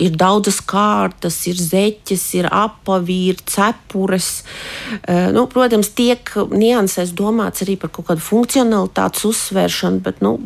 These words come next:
pašos pamatos tomēr tas ir ļoti nērti, ā, kaut kādām mobilitātēm nepiemēroti. Un tad atkal nāk šis te divdesmitā gadsimta sākums.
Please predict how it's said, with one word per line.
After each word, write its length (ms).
pašos 400
pamatos 600
tomēr 380
tas 200
ir 80
ļoti 320
nērti, 560
ā, 640
kaut 160
kādām 240
mobilitātēm 1080
nepiemēroti. 1080
Un 100
tad 160
atkal 320
nāk 240
šis 160
te 160
divdesmitā 600
gadsimta 440
sākums. 600